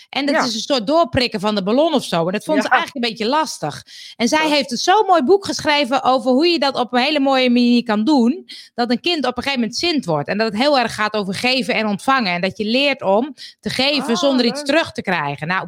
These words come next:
Speaker 1: prachtig boek.
Speaker 2: Maar is ook een leuk, leuk, leuke vrouw.
Speaker 1: Ja, is ook een leuke vrouw, ja. Dus ik, nu zo vlak voor Sint, als je kinderen weet die zo net op die leeftijd zitten,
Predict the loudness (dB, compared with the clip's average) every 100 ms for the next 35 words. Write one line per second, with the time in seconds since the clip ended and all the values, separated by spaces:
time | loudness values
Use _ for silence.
0 | -10 -8 0 0 0 -10 -12 -6 -8 -8
1 | _ _ _ _ -14 -14 -12 -6 -4 -4
2 | -6 -2 -2 -4 -4 -2 -2 -2 -8 -6
3 | -6 -8 -4 -2 -2 -2 -2 0 2 0
4 | -4 -6 -4 -4 -6 -6 -6 -6 -6 -4
5 | -4 -2 -2 2 0 0 -2 0 -4 0
6 | -2 0 2 2 2 0 0 0 2 0
7 | 0 0 2 2 0 2 2 2 0 0
8 | 2 2 0 -4 -4 -6 -6